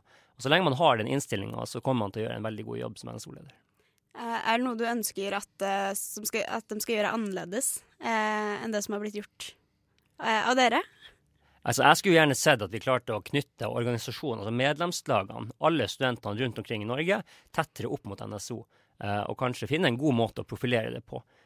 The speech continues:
Speaker 1: Men så er det jo landsmøte om fjorten dager, og hvis landsmøtet ønsker å faktisk vedta at vi skal være mer synlige lokalt, så er det jo dem som må gjøre det. Eh, for det er jo landsmøtet som til syvende og sist legger de rammene som en N S O-leder skal jobbe for. Så det tror jeg kanskje det er et,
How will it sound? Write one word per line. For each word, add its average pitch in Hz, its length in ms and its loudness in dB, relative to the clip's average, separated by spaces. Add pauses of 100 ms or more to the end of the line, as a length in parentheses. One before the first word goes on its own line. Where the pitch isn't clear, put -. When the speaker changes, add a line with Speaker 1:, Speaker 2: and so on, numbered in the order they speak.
Speaker 1:
Men 147 80 -4
så 220 100 4
er 226 40 6
det 202 100 4
jo 170 80 2
landsmøte 185 420 0
om 110 80 -4
fjorten 135 300 -4
dager, 202 240 4
og 143 80 4
hvis 123 140 -2
landsmøtet 151 440 2
ønsker 165 460 2
å 107 160 0
faktisk 117 320 -4
vedta 175 260 -2
at 92 100 -8
vi 156 120 -4
skal 196 340 0
være 104 200 -2
mer 113 160 0
synlige 101 420 -4
lokalt, 214 300 -2 (320)
så - 100 -12
er 202 80 0
det 190 80 2
jo 165 80 -2
dem 185 100 2
som 95 200 -8
må 110 100 -6
gjøre 113 240 0
det. 117 140 -8 (400)
Eh, 110 460 2
for 127 80 -6
det 135 80 4
er 131 60 4
jo - 420 -4
landsmøtet 139 480 2
som 202 100 -4
til 165 100 -8
syvende 151 200 0
og 123 80 -2
sist - 160 -6 (100)
legger 135 240 0
de 120 160 2
rammene 107 380 0
som 101 140 -4
en 107 100 -4
N 101 80 -6
S 98 100 -12
O-leder 117 240 -8
skal 120 200 -8
jobbe 113 140 -12
for. - 200 -14 (420)
Så - 140 -4
det 214 80 -4
tror 226 100 2
jeg 196 60 0
kanskje 143 320 0
det 127 100 0
er 131 60 2
et, - 120 -4